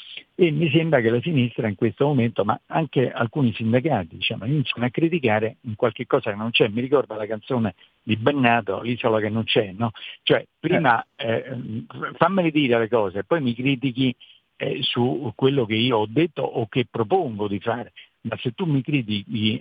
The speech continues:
Speaker 1: a priori, senza neanche sapere quello che voglio fare nella finanziaria, mi sembra un po' pretestuoso, no? E, eh, si rifà un po' a quello che dicevamo prima, eh, con la sinistra, eh, cioè non, non hanno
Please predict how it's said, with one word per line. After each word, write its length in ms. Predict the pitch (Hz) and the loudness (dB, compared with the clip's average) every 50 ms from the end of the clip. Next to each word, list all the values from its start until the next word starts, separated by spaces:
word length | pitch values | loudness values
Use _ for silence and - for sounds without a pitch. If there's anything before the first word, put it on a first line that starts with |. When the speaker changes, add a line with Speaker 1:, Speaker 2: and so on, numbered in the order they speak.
| - _ | -2 _
Speaker 1:
a 180 | - 131 131 110 - | 2 2 2 2 -2
priori, 720 | - 123 123 123 131 139 131 120 107 104 107 110 120 127 123 - - - _ | -2 0 0 2 2 2 2 2 0 0 0 0 0 0 -2 -6 -14 -18 _
senza 320 | - 131 123 - - 123 | -4 -4 -2 -2 -2 -2
neanche 320 | 120 135 143 127 - 117 98 | 0 0 -2 -2 -4 -4 -4
sapere 380 | 113 117 127 139 113 98 92 - _ - - 131 127 _ | -2 -2 -2 -2 -2 -4 -6 -8 _ -20 -20 -20 -20 _
quello 320 | - 147 147 127 107 101 | -4 -2 -2 0 0 -2
che 100 | 98 107 | -2 -2
voglio 300 | 98 113 131 120 110 110 | 0 0 0 0 0 0
fare 260 | 101 - 143 120 101 98 | -2 -2 -2 -2 -2 0
nella 180 | 110 123 127 117 | 0 0 0 0
finanziaria, 560 | 143 170 175 156 - - 123 120 123 110 98 | -2 -2 -2 -2 -2 0 0 0 0 -2 -4
mi 100 | 95 95 | -6 -6
sembra 220 | 104 110 104 104 | -6 -4 -4 -6
un 60 | 101 | -6
po' 100 | - 104 | -8 -6
pretestuoso, 760 | - - 101 98 95 104 101 - - 156 131 101 90 - 110 113 | -6 -4 -4 -4 -4 -4 -4 0 0 0 0 0 -2 -2 0 0
no? 140 | 135 127 - - - - - _ _ _ | 0 0 -2 -6 -14 -20 -20 _ _ _
E, 220 | 196 185 180 175 - | -2 -2 -2 -4 -8
eh, 360 | 139 147 135 135 127 123 113 - | -6 -4 -2 0 0 0 -2 -4
si 80 | - 135 | -4 -4
rifà 220 | 131 123 - 156 | -4 -2 0 0
un 120 | 147 135 - | 0 0 0
po' 100 | - 135 | -2 -2
a 40 | |
quello 240 | - - 165 147 135 | 0 0 -2 -2 0
che 120 | 107 113 107 | -2 -2 -2
dicevamo 480 | 107 107 - 127 117 117 117 117 110 | -2 2 4 4 4 6 4 2 2
prima, 400 | 101 - 117 120 113 110 110 - - - - - _ _ _ _ - | 0 0 0 0 0 0 -2 -4 -8 -14 -16 -18 _ _ _ _ -6
eh, 80 | 127 - | -6 -4
con 160 | - - 120 | 0 2 2
la 80 | 110 104 | 2 2
sinistra, 720 | - 113 127 143 143 123 98 - - - 117 104 104 - - | 0 -2 -2 -2 -2 -2 -4 -4 -2 0 2 2 2 0 -2
eh, 220 | - - 110 110 | 0 0 0 2
cioè 360 | 107 - 135 123 117 120 - - | 2 2 2 4 2 2 0 -4
non, 500 | 123 120 120 123 131 135 123 123 143 139 | -4 -2 -2 -2 0 0 0 2 4 4
non 200 | 123 127 139 160 | 4 4 4 4
hanno 560 | 190 190 165 135 123 120 117 113 113 - - | 4 2 0 -2 -4 -2 -2 -2 -2 -4 -6